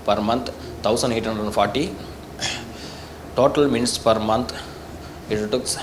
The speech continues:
eighteen thousand four hundred. Now five thousand five hundred twenty only. We have benefit twelve thousand eight hundred eighty times. The total hours per month,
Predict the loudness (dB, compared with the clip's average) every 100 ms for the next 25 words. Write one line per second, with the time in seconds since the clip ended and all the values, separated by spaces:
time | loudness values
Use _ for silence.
0 | 0 2 2 2 0 2 4 4 4 2
1 | 0 -4 -12 -14 -14 -2 2 4 4 0
2 | -10 -14 -14 -12 -10 -10 -10 -2 0 4
3 | 4 4 2 2 2 0 -2 -2 -2 0
4 | 0 0 -2 -8 -14 -8 -2 4 4 4
5 | 4 2 0 -2 -6 -14 -4 2 6 6
6 | 4 2 2 0 0 -2 -2 -4 -6 -8
7 | -8 -8 -8 -14 -14 -14 -14 -14 -2 -2
8 | 4 4 6 6 8 8 8 6 4 4
9 | 4 4 2